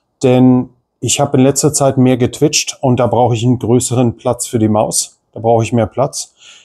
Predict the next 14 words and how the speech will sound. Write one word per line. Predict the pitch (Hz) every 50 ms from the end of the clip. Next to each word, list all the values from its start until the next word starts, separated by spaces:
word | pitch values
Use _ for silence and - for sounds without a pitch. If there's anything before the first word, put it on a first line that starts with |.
| _ _ _ - -
Dann | - 123 131
ist | 139 131 - 147
es | 135 - - -
so, | 135 131 131 131 135 127
dass | 131 131 120 110 - -
ich | - 127 123 113 - - - - - - _ _ -
mit | 120 120 127 123 123 - - - -
der | 123 120 120 117 117 113 113 113 98 - - _ _ _ _ _ _ _ - - _ _ _ _ -
Tischhöhe | - 165 160 - - - - 156 156 156 160 160
nicht | 156 147 139 - 135
mehr | 139 135
ganz | 135 127 120 - -
zufrieden | - 113 - - 123 131 139 139 147
bin. | 143 156 165 170 -